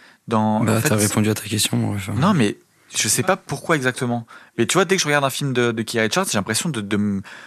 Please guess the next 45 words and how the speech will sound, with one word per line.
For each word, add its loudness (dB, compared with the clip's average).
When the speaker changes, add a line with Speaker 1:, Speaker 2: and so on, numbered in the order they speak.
Speaker 1:
sais, 0
ça 0
fait 0
l'e-, 4
l'effet 2
de -4
l'A 6
S 0
M 0
R, -2
tu -8
vois, 2
il -2
y 0
a 0
un 0
truc -6
très -4
doux, -4
très, -2
je -2
sais 0
pas, 2
organique 0
ou -4
j'en 0
Speaker 2:
Mm. 2
Speaker 1:
sais 0
rien. 0
Mais 0
si 0
t'arrives 4
à 4
me 2
dire, -2
euh, 2
si -2
c'est 2
dans 2
son 0
mixage, 2
dans -2
son, -4
enfin, -2
qui, -2